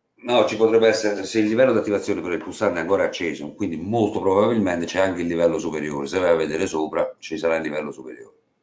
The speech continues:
Eccolo là. Ecco perché l'expert non è andato, non, non ha tolto lo stand-by.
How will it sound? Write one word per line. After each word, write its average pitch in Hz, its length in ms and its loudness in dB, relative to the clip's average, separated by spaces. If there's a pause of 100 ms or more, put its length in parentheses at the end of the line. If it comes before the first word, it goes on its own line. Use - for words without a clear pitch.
(160)
Eccolo 71 380 -4
là. 58 180 -6 (360)
Ecco 87 240 -2
perché 87 200 -2
l'expert 85 400 0
non 80 180 -4
è - 40 0
andato, 78 240 -2 (180)
non, 80 260 -4
non 80 140 -2
ha 76 120 -2
tolto 73 240 -4
lo 73 60 2
stand-by. 65 440 -4